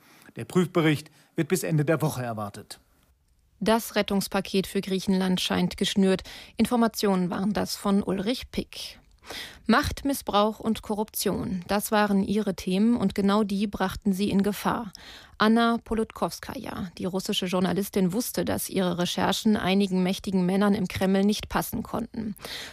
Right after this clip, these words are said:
Speaker 2: Doch sie machte weiter und bezahlte diesen Mut mit ihrem Leben. Vor fünf Jahren wurde Anna Politkovskaja erschossen.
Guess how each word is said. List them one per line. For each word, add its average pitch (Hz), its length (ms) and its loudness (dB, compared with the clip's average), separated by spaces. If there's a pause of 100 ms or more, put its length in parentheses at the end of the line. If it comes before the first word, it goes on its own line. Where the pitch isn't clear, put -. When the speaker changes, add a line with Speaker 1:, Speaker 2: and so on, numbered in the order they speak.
Speaker 2:
Doch 254 180 4
sie 226 140 0
machte 196 340 0
weiter 190 480 0
und 208 140 -6
bezahlte 202 440 -2
diesen 196 320 0
Mut 185 240 2
mit 196 120 0
ihrem 220 260 2
Leben. 202 480 -2 (480)
Vor 220 180 4
fünf 302 300 0
Jahren 190 400 2
wurde 190 320 0
Anna 202 220 4
Politkovskaja 196 800 -2
erschossen. 226 760 0